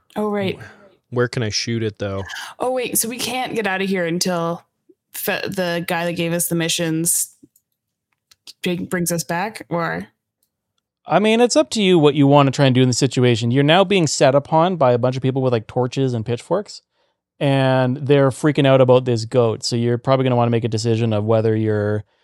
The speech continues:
Speaker 3: uh, of what you wanna do here.
Speaker 2: Do we kill the goat or run away and try to, like, make a life in the weird, uh, Christmas countryside?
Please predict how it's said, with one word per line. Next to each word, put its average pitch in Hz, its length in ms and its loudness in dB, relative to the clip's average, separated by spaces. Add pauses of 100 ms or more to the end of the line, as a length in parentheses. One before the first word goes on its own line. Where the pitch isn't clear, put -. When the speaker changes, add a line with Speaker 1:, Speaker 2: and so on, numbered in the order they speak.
(440)
Speaker 3:
uh, 101 520 0
of 117 160 -2
what 127 160 4
you 131 100 0
wanna 117 260 2
do 113 340 -2
here. 107 560 -4 (220)
Speaker 2:
Do 131 80 2
we 120 80 2
kill 135 220 2
the 127 100 2
goat 117 340 2
or 110 160 0
run 110 240 -2
away 104 480 -4
and 107 180 -8
try 104 220 -8
to, 104 80 -10
like, 98 480 -12 (160)
make 120 320 -6
a 104 60 -6
life 101 340 -4
in 101 100 -8
the 101 80 -8
weird, 101 440 -6
uh, - 260 -14 (380)
Christmas 107 500 -4
countryside? 104 880 -8